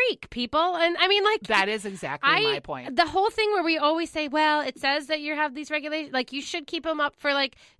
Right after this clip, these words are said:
Speaker 1: a week." Can you imagine throwing away your hard-boiled eggs after a week of Easter?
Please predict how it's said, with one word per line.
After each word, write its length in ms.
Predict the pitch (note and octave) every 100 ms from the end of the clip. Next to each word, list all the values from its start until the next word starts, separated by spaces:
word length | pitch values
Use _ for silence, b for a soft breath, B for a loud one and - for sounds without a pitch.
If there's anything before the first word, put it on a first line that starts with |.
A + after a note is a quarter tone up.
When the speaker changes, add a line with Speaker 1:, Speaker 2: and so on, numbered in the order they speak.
| _ _
Speaker 1:
a 80 | C#4
week." 460 | C4 D4 D#4+ - -
Can 160 | - F#4+
you 80 | D5+ E5+
imagine 360 | D#4 C#4 D#4 A4+ C5
throwing 400 | - D#4+ F4 G4+
away 180 | E4 D4+
your 160 | E4
hard-boiled 400 | D4 C4+ C#4 E4+
eggs 260 | C#4+ D4 -
after 220 | C4+ C#4 E4+
a 100 | C#4
week 300 | G#3+ C4+ -
of 100 | G#3
Easter? 280 | B3 -